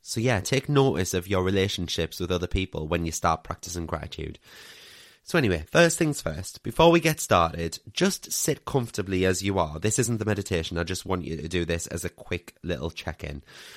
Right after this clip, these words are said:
So just sit comfortably as you are, and for twenty to thirty seconds, just check in with yourself. So take some deep breaths,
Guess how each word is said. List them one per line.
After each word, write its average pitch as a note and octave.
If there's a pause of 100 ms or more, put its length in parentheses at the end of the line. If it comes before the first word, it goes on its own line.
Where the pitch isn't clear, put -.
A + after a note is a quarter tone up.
(200)
So A#2
just G3+
sit -
comfortably A#2+
as A2
you G#2+
are, E2 (260)
and B2+
for C3+
twenty F3
to D3
thirty C#3
seconds, F2+
just -
check -
in A2
with E2+
yourself. D#2
So F#2 (380)
take D#3+
some F3+
deep F3+
breaths, -